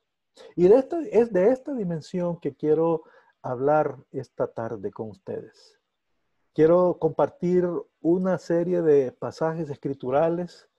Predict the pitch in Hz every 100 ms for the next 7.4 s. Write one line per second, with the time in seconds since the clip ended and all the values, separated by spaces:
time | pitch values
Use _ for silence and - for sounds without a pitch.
0 | _ _ 156 165 131 - 262 262 208 -
1 | - 143 - 151 143 285 285 202 208 202
2 | 156 131 123 120 123 117 110 156 170 127
3 | - _ _ _ _ _ 147 156 147 143
4 | - 175 196 185 127 131 151 - 147 131
5 | 120 147 170 156 113 117 120 143 156 -
6 | - _ _ _ - 127 120 113 131 123
7 | - _ -